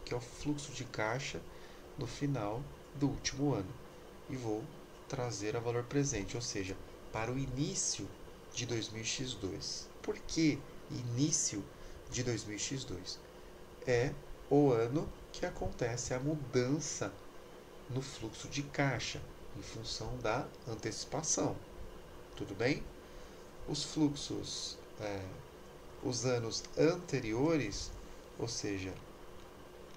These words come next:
voltando pra tabela, em dois mil x zero, dois mil x um,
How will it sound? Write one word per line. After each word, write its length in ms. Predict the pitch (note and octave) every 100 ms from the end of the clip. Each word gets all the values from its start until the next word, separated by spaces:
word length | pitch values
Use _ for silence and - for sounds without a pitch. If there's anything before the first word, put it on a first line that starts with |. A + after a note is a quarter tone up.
| - - - - - - - - - - - - - - - - - -
voltando 320 | G#2+ A2 A2
pra 160 | A2 A2
tabela, 540 | - A2+ G2+ F#2+ - - - - - - - - - - - - - - - - - - - - - - -
em 180 | - A#2+
dois 200 | A2+ A#2+
mil 140 | B2 C#3
x 240 | C#3 A2
zero, 560 | G2 A2 C3 C3+ B2 A2
dois 180 | A2 G#2+
mil 160 | A2+
x 320 | A#2 - F#2+
um, 380 | G2+ C3 D3+ A#2